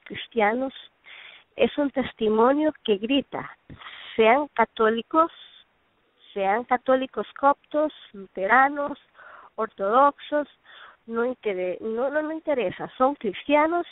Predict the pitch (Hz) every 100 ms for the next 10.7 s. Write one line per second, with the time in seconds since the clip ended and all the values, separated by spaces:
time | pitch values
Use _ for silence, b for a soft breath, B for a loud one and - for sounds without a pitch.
0 | - 220 202 - 262 269 294 277 247 220
1 | 185 226 269 233 170 165 - 202 226 226
2 | - 294 302 311 - - - - 190 -
3 | _ 233 247 269 285 302 285 - - 247
4 | 214 202 185 _ - _ _ _ _ B
5 | B B B B B B _ _ _ -
6 | 220 214 196 196 202 254 - 262 240 202
7 | - _ B B B B - 208 202 196
8 | 185 - _ _ - _ 185 214 - 208
9 | 160 - - - 185 - - 226 - 233
10 | 202 - _ 190 214 208 165